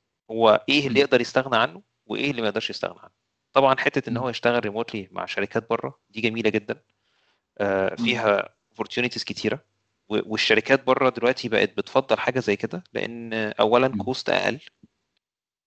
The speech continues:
Speaker 2: مم.
Speaker 1: مهما اندفع الكوست هيبقى
Speaker 2: مم.
Speaker 1: أقل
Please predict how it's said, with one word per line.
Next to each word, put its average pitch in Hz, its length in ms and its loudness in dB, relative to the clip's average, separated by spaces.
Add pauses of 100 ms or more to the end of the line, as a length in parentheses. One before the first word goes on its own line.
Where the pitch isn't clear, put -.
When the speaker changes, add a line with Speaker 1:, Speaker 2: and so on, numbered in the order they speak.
(280)
Speaker 2:
مم. 127 60 -6
Speaker 1:
مهما 113 260 -12
اندفع 117 460 -12 (460)
الكوست - 420 -8
هيبقى 107 240 -2
Speaker 2:
مم. 107 60 -6
Speaker 1:
أقل 143 220 -4